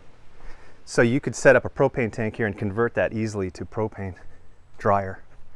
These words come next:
There is a generator building. There is no generator in it right now. It's just being used for storage. But that is all wired in as a generator house. So, you know, it'd be a matter of purchasing a generator or solar system, however, which way you wanna go.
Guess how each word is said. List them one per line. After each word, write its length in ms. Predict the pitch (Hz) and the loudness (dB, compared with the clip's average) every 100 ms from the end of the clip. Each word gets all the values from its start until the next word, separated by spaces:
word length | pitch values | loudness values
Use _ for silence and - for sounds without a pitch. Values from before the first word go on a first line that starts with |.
| - - - - - - | -10 -12 -10 -12 -6 4
There 160 | 120 | 8
is 100 | 131 | 8
a 60 | 117 | 6
generator 640 | 98 110 123 139 151 160 | 4 4 6 8 6 4
building. 480 | 156 165 170 180 180 - - | 6 4 4 2 -2 -6 2
There 120 | 107 | 2
is 280 | 113 135 131 | 6 4 6
no 280 | 120 131 135 | 6 8 8
generator 600 | 107 127 131 127 120 104 | 6 4 6 6 4 2
in 200 | 131 120 | 2 0
it 140 | 151 | 4
right 180 | 147 135 | 2 2
now. 200 | 156 156 | 0 0
It's 140 | 120 | 0
just 200 | - 110 | -2 -2
being 200 | 120 113 | 0 0
used 240 | 113 110 - | 2 0 -2
for 120 | 98 | -8
storage. 520 | - 110 117 160 - - - - - - - - | -2 2 2 2 -4 -10 -10 -8 -8 -8 -12 -6
But 220 | 113 107 - | 4 4 8
that 180 | 120 | 6
is 160 | 123 120 | 6 6
all 220 | 123 113 | 6 6
wired 400 | 104 113 117 110 | 6 6 6 4
in 180 | 110 117 | 4 2
as 120 | 110 | 0
a 60 | 95 | -2
generator 480 | 92 110 110 107 92 | -2 2 4 4 2
house. 480 | 104 123 151 - - - | 2 0 -2 -8 -8 -12
So, 680 | - - 110 104 101 98 - - - - - - - - - - - - - | -6 2 2 4 0 -2 -4 -16 -12 -10 -12 -16 -16 -10 -8 -10 -14 -14 -2
you 120 | 117 | 2
know, 200 | 104 107 | 2 2
it'd 120 | 107 | 2
be 100 | 117 | 2
a 40 | 110 | 4
matter 280 | 117 117 | 6 8
of 180 | 104 95 | 6 4
purchasing 420 | - 131 - 135 | 4 4 4 0
a 60 | 123 | 0
generator 640 | 107 120 120 120 120 101 | 2 2 4 4 4 4
or 40 | 90 | 4
solar 320 | - 117 117 | 6 6 6
system, 360 | - 120 120 | 2 -2 0
however, 280 | 110 113 113 | 2 2 2
which 200 | 110 110 | -2 -2
way 120 | 120 | -2
you 80 | 113 | -2
wanna 160 | 110 107 | -2 -2
go. 360 | 120 113 104 | 0 2 0